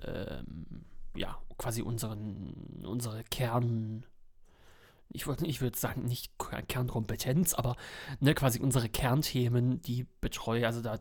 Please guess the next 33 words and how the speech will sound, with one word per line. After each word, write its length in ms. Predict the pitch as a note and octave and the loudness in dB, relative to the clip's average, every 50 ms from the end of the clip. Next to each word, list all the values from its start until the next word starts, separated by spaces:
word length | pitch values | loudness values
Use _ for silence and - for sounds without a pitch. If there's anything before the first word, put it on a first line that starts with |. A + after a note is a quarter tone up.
| - - | -6 -4
in 180 | - B2+ B2+ | -4 -2 -2
dem 160 | A#2+ B2 B2 A#2+ | 0 -2 -2 -2
Team 200 | - A#2 A2+ G#2+ | -2 -4 -2 -2
bin 120 | A#2 B2+ | 0 -2
ich 140 | C#3 C3+ - | -2 0 -2
jetzt, 240 | C#3+ - - - - | -2 -4 -4 -6 -6
wir 80 | A2 | -6
betreuen 420 | G#2 A2 A2+ A#2 - - A#2 A#2 A#2 | -4 -4 -4 -4 -2 -2 -2 -2 -2
quasi 260 | - - A2+ G#2+ - | -4 -6 -8 -6 -6
unsere, 380 | G#2 G#2 A2+ A#2+ - A#2 B2 - - - - - - - - | -6 -6 -6 -6 -6 -6 -8 -8 -10 -20 -20 -18 -18 -14 -8
unsere 320 | - B2 A2 - G#2+ G#2 G2+ | -4 -2 -2 -2 -2 -2 -2
Kernapplikationen 1200 | - - A#2 A#2 A#2+ A2 A2 - - - B2+ A2+ A2 - - A#2+ A2+ A#2 A#2 A#2+ A2+ A2+ A2+ A2+ | -2 -2 0 0 0 -2 -2 -4 -4 -6 -4 -4 -4 -4 -2 -2 0 2 2 2 2 0 0 -2
und 400 | - - G2 G2+ G2+ - - - | -4 -4 -6 -8 -10 -10 -10 -10
machen 240 | A#2 A2+ - A2+ G#2 | -10 -10 -8 -8 -8
da 160 | - - - | -8 -6 -6
noch 220 | B2 A#2+ A2+ - - | -6 -6 -6 -8 -10
Support. 400 | - - - - A#2 A2+ A#2 - - - - - - - - - - - - - - | -12 -10 -8 -4 -4 -4 -4 -6 -8 -16 -18 -18 -18 -18 -18 -18 -20 -20 -20 -10 -2
Und 280 | - C#3 B2 B2+ - - _ _ _ _ - - - - | 0 2 2 2 0 -4 _ _ _ _ -20 -20 -6 0
es 140 | - D3 - | 0 2 2
ist 220 | C#3+ - - - - _ - - - - - | 2 0 -2 -4 -8 _ -20 -20 -10 -2 2
anstrengend, 720 | - B2 A#2+ A#2 - - - A3 A3 A#3+ C4+ C#4+ C#4+ - | 2 2 2 0 -2 -2 0 0 2 2 4 2 2 0
sagen 400 | - - D3 C3+ A#2+ A#2+ A#2+ C#3+ | -2 -4 -2 0 2 2 2 0
wir's 120 | A#2 - - | 0 -2 -4
mal 200 | A#2 G#2+ G#2 - | -4 -4 -4 -4
so, 320 | - G#2 A#2+ A3 - - - - - - - - - - - - - - - _ _ - - - | -2 0 0 0 0 -4 -16 -16 -18 -18 -20 -20 -20 -20 -20 -20 -20 -20 -20 _ _ -18 -4 2
ähm, 480 | - C3+ B2 B2 A#2 A#2 A2+ A2+ A#2 - - _ | 4 6 6 6 6 4 4 2 2 0 -2 _
aber 200 | - - B2 C3 - | 2 2 2 2 2
es 120 | - - - | 0 -2 -2
macht 160 | - - - - | -2 -6 -6 -6
irgendwie 360 | - B2+ B2 C3 C3 D3+ D3 - | -4 -4 -4 -2 -2 -2 -2 -2
auch 280 | B2+ - - - - | -4 -6 -8 -10 -8
richtig 440 | C3+ C3+ - - - A2+ - - - - - - - - | -6 -6 -6 -4 -6 -8 -8 -8 -10 -14 -18 -10 -4 -2
Bock. 260 | - - - - | -2 -2 0 -2